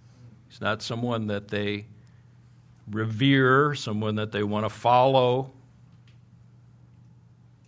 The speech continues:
So this, this requires some effort on our part. Without the breastplate of holiness,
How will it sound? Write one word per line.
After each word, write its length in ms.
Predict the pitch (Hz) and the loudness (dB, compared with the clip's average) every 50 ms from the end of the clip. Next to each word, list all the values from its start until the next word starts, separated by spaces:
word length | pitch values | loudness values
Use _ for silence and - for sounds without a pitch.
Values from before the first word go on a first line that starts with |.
| - _ - _ _ _ - - - - - - _ _ _ _ - | -20 _ -20 _ _ _ -20 -20 -20 -20 -20 -20 _ _ _ _ -6
So 80 | 110 110 | -2 -2
this, 160 | 127 135 - | -2 -2 -4
this 240 | - 135 123 - 151 | -4 -8 -8 -6 -8
requires 520 | 151 143 - 135 127 123 127 127 127 120 | -8 -4 0 2 4 4 4 2 2 -2
some 460 | - - 117 107 107 104 101 104 - - - - - - - _ _ - - - - _ - | -4 -4 -4 -4 -4 -4 -6 -8 -12 -18 -20 -20 -20 -20 -20 _ _ -20 -20 -20 -20 _ 2
effort 420 | 131 131 131 - 117 98 85 - - - - - - _ _ _ - - - 123 | 2 2 2 2 -2 -6 -6 -8 -12 -20 -20 -20 -20 _ _ _ -20 -20 -18 -12
on 100 | 117 - | -10 -8
our 180 | 92 98 104 107 | -4 -4 -4 -4
part. 420 | 104 - - 98 90 95 110 - - - - - _ _ _ - - - - - - - - _ - - - - - - - - - - - - _ - - - _ - _ - _ _ _ - _ _ _ _ _ _ - - - | -4 -4 -2 -2 0 0 -2 -4 -10 -18 -20 -20 _ _ _ -20 -20 -20 -20 -20 -20 -20 -20 _ -20 -20 -20 -20 -20 -20 -20 -20 -20 -20 -20 -20 _ -20 -20 -20 _ -20 _ -20 _ _ _ -20 _ _ _ _ _ _ -20 -20 -12
Without 340 | - 104 113 135 156 165 160 | -6 0 2 4 4 4 4
the 40 | 156 | 0
breastplate 560 | 113 120 135 143 143 - - - 143 127 120 | 0 2 2 2 2 0 0 -2 0 0 0
of 80 | 110 95 | -2 -6
holiness, 760 | - - - 165 160 147 123 110 101 107 104 - - - | -6 -4 -2 -2 0 -2 -4 -4 -6 -6 -8 -8 -12 -14